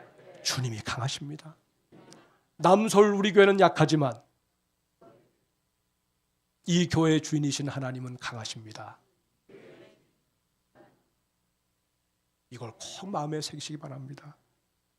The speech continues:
사랑하는 여러분, 우리는 약함을 피하려고만 합니다만 하나님은 우리의 약함을 도구로 사용해서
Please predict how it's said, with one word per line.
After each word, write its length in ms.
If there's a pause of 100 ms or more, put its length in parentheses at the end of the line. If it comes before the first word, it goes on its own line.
(480)
사랑하는 300
여러분, 400 (800)
우리는 300
약함을 440
피하려고만 540
합니다만 540
하나님은 520 (400)
우리의 320
약함을 500
도구로 420
사용해서 580